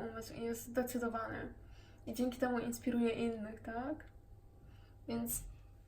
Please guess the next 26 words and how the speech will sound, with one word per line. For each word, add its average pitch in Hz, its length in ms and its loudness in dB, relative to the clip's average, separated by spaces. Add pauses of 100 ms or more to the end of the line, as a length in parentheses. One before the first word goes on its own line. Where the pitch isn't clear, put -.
(560)
to 302 140 4
mi 349 60 2
się - 100 0
tutaj 330 240 2
podoba, 254 380 10
bo 233 80 0
to 240 140 10
jest - 280 8 (160)
mocna 294 440 8
wiara 269 220 12
w - 80 -2
siebie, 214 460 4
stanie 277 760 6 (1300)
i 240 60 6
bronienie 247 600 10
tego, 220 600 6 (280)
stanie 277 380 8
za 254 160 8
tym 240 220 4
i 226 100 4
bronienie 240 440 8
tego, 240 240 6
co 240 120 2
dla 233 160 12
nas 240 180 8
ważne. 226 680 6